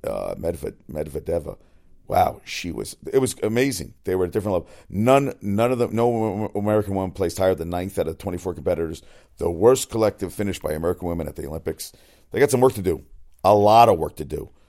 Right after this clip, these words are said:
because the other women were at a different level. Vinatieri coming back for his twenty-third season, fifty-eight points shy of Morten Andersen for the mo-, all-time scoring record. How about that? That's out of control.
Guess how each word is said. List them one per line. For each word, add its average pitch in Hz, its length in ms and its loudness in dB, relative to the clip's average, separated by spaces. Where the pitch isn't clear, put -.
because 85 360 -4
the 87 120 0
other 104 120 4
women 85 320 -4
were 80 160 -6
at - 60 -8
a - 40 -10
different 69 340 -8
level. 53 320 -12
Vinatieri 113 400 4
coming 107 200 -2
back 90 320 0
for - 180 -6
his - 80 -8
twenty-third 113 680 -4
season, 95 440 -6
fifty-eight 107 460 -2
points 98 280 -4
shy 87 540 2
of 78 440 -4
Morten 95 340 2
Andersen 82 400 -4
for - 140 -12
the 58 80 -8
mo-, 76 240 -4
all-time 85 400 -2
scoring 62 320 -12
record. - 260 -12
How - 80 -10
about - 180 -6
that? - 280 -14
That's - 220 -10
out - 100 -8
of - 60 -10
control. - 480 -6